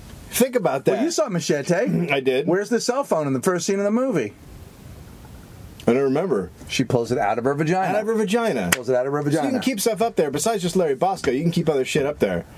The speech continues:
Speaker 2: What do you mean you need a purse? You got a purse.
Speaker 1: That's the sound it makes when it comes out. I mean, in my
Speaker 2: Let me get my,
Speaker 1: experience.
Speaker 2: let me get my phone for you. Oh, there it is.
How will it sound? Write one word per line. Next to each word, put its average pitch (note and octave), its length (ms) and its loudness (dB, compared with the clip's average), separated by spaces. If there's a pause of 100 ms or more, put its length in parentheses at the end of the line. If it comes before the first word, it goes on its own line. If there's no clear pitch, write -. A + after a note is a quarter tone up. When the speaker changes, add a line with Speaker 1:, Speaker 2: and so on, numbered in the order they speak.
Speaker 2:
What - 100 6
do G#4+ 60 2
you G4+ 100 2
mean G4 220 2
you A3+ 80 0
need G3+ 220 0
a D#3+ 40 -4
purse? - 600 -2 (500)
You B3 140 4
got G3+ 320 0
a F#3 40 -4
purse. - 680 -2 (1040)
Speaker 1:
That's D3 180 4
the D3+ 60 -4
sound C#3+ 240 0
it B2+ 40 0
makes G#2 220 -2 (1600)
when C3 240 2
it C3 100 -2
comes D#3+ 260 0
out. D3 320 0 (600)
I D3 60 4
mean, E3 280 0 (340)
in D3 200 0
my D#3 100 2
Speaker 2:
Let F3 120 0
me D#3+ 60 -4
get G3+ 140 0
my, F3 100 6
Speaker 1:
experience. C3+ 380 -2
Speaker 2:
let A3 100 2
me G3+ 80 2
get F#3 140 0
my D#3+ 100 2
phone F#3+ 320 0
for C3 240 2
you. G#2+ 200 0 (1700)
Oh, B2+ 140 0
there A2+ 240 0
it D3+ 60 -2
is. C#3 280 -2